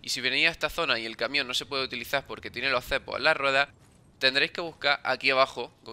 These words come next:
que hay otro camión siempre como ese. Muchas veces también tiene las ruedas pilladas, así que quizá tengáis que repetir esto unas cuantas veces. Y si no, en la zona de allí, donde está el puente, suele haber otro camión, ¿vale? Estas serían las tres ubicaciones, así que podemos encontrar camiones por aquí cerca.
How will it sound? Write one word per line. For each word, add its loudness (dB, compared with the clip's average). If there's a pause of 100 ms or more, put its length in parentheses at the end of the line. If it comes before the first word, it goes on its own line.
(100)
que 2
hay 2
otro -6
camión -4
siempre -2
como -8
ese. -2 (100)
Muchas -4
veces -8
también -6
tiene -4
las 2
ruedas -4
pilladas, 0
así -8
que -4
quizá -4
tengáis -2
que -6
repetir -8
esto -12 (160)
unas -10
cuantas -8
veces. -4
Y -6
si -2
no, -6 (100)
en -2
la 2
zona -4
de 4
allí, 0
donde -8
está 0
el 2
puente, -6
suele 0
haber 4
otro -4
camión, -6
¿vale? -2
Estas -6
serían 0
las -4
tres -4
ubicaciones, -2
así -6
que -14
podemos -10
encontrar -12
camiones -6
por -10
aquí -12
cerca. -4